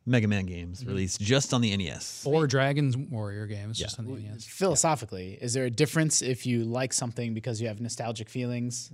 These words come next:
Speaker 2: about it? You know,
Speaker 1: Yeah.
Speaker 2: like, I hear the Mario theme and that makes me feel something, versus if you like something 'cause you don't have, like, you like, like, you f-,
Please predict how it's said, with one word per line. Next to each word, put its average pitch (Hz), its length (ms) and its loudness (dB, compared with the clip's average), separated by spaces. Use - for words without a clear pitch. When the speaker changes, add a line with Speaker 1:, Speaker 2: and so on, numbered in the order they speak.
Speaker 2:
about 131 300 0
it? 131 140 0
You 127 160 -2
know, 120 100 2
Speaker 1:
Yeah. 120 60 0
Speaker 2:
like, 117 140 0
I 107 80 0
hear 117 140 0
the 107 60 -4
Mario 104 340 -2
theme 110 300 -2
and 104 60 -4
that 101 140 -8
makes 101 200 -4
me 107 120 8
feel 107 220 -4
something, 110 420 -8
versus 107 300 -2
if 113 120 -2
you 113 120 0
like 107 220 0
something 107 320 -4
'cause 98 160 -8
you 101 80 -8
don't 101 180 -8
have, 113 200 -8
like, 113 200 -10
you 113 100 -4
like, 143 300 2
like, 131 240 -2
you 147 60 6
f-, - 160 -2